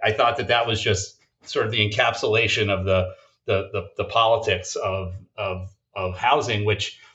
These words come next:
you know, I think is fascinating because it doesn't really, it doesn't really line up very neatly on this, on this left-right spectrum.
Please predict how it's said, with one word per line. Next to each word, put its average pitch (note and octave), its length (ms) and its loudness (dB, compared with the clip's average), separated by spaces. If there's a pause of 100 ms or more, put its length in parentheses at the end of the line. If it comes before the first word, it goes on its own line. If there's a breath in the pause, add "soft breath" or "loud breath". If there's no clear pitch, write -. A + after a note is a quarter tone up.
(160 loud breath)
you D3 80 2
know, A#2 160 0 (480)
I C3+ 100 -2
think D3+ 160 0
is B2 100 -2
fascinating D3+ 480 2
because B2+ 260 -2
it B2+ 120 -4
doesn't D3 300 2
really, A#2+ 440 -2
it A2+ 100 -8
doesn't C#3 300 2
really A#2+ 240 0
line A2 260 4
up A#2+ 220 2
very G2+ 200 2
neatly G2+ 360 0
on F#2 180 2
this, F2 340 -4
on F#2 140 0
this F2+ 220 0
left-right A2 480 2
spectrum. D#2+ 640 -6